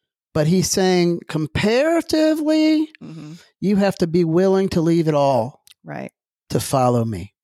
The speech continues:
Speaker 2: Yes.
Speaker 1: and love him more than all.
Speaker 2: Right.
Speaker 1: You have to.
Speaker 2: Yes.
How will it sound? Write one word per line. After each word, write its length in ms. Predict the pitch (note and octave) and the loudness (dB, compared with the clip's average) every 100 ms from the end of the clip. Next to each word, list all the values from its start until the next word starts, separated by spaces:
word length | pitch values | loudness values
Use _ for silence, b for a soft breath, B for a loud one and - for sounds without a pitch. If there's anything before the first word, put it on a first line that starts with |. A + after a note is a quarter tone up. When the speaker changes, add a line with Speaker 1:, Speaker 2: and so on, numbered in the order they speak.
| _ | _
Speaker 2:
Yes. 480 | E3+ D3+ D#3 - - | -6 -6 -8 -14 -6
Speaker 1:
and 220 | C#3 C#3+ | -2 0
love 200 | D3+ E3 | 2 0
him 260 | B2+ E3+ D#3 | 0 0 2
more 300 | D3+ D#3 C#3+ | 2 2 2
than 120 | B2+ | 0
all. 360 | B2 A#2 A#2 - _ _ | 0 0 -2 -8 _ _
Speaker 2:
Right. 240 | E3+ D3+ - _ _ - | -12 -10 -12 _ _ 0
Speaker 1:
You 100 | G#3+ | 2
have 220 | E4+ - | 2 0
to. 240 | - - - _ | -4 -6 -10 _
Speaker 2:
Yes. 440 | - D#3 - - | -8 -8 -8 -16